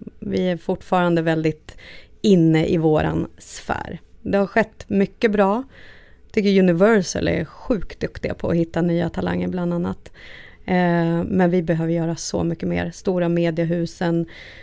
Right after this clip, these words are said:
arrangörer, skapa nya förutsättningar för att hitta nya talanger.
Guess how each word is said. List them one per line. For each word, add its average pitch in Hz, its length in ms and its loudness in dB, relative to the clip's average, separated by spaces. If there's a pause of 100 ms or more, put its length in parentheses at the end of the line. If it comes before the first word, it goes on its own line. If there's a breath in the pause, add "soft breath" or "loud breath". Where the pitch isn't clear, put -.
(340 loud breath)
arrangörer, 175 720 0 (300)
skapa 190 380 -2
nya 170 240 0
förutsättningar 170 540 -4
för 180 120 -6
att 170 60 -2
hitta 170 200 -4
nya 170 260 0
talanger. 170 500 -4